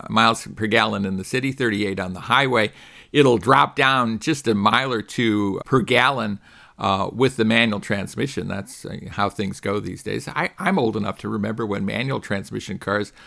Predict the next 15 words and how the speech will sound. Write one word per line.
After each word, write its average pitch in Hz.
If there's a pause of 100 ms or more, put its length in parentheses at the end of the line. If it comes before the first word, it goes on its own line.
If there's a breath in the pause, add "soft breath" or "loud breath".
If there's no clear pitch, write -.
(160 loud breath)
got 131
much 135
better 160
fuel 107
economy 95
than 95 (120)
those 101
with 98
automatic 95
transmissions, 98
but -
that 107
is 101
not 95
the, 92